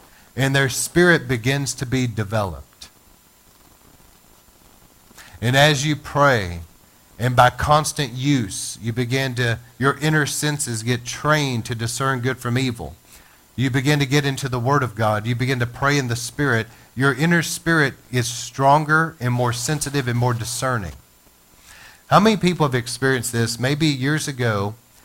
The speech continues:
you were around certain things that didn't bother you, but you accepted Christ and the Holy Spirit's in you now, and now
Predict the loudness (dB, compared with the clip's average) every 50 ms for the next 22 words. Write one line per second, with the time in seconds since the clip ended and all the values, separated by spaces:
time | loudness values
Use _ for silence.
0 | _ _ _ _ _ -2 0 2 4 4 4 4 4 4 4 4 2 0 -2 -4
1 | -4 -4 -4 -4 -4 -6 -4 -4 -4 -4 -4 -6 -6 -8 -8 -4 -2 -2 -2 -2
2 | -2 0 0 0 0 0 -4 -6 -4 -6 -6 -6 -2 -4 -4 -4 -4 -4 -4 -4
3 | -4 -4 -8 -10 -10 -8 -2 0 2 2 2 0 -4 -6 -4 -4 -4 -4 -2 -2
4 | -4 -4 -4 -6 -4 -4 -4 -4 -4 -4 -4 -4 -4 -4 -4 -4 -2 0 0 -2
5 | -2 -4 -6 -6 -4 -2 -2 0 2 2 4 2 2 0